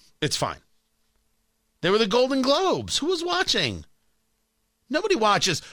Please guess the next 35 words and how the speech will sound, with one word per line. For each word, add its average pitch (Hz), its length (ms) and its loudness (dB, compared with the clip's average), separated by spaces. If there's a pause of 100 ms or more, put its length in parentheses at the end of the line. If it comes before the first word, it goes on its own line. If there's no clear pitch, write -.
(120)
Nobody 302 300 4
wants 294 320 4
to 247 80 2
host 269 440 2
it. 202 160 0
Certainly 277 500 2
nobody's 220 440 2
watching. 269 680 2 (1300)
And 196 160 2
the 170 60 2
reason 277 300 4
nobody 214 240 2
wants 185 260 -4
to 160 80 -6
host 254 340 0
it 208 80 -2
is 165 120 -2
that 190 300 0 (340)
y-, 143 80 0
y-, 147 420 0
you're 165 140 0
not 170 180 4
allowed 190 200 2
to - 80 -2
tell 196 160 2
a 156 60 0
joke 240 360 2
anymore. 147 540 2 (480)
You 160 160 0
can 226 120 2
only 247 220 4
destroy 277 340 4
yourself. 139 600 2 (460)
Joe 302 340 2
Coy 220 720 2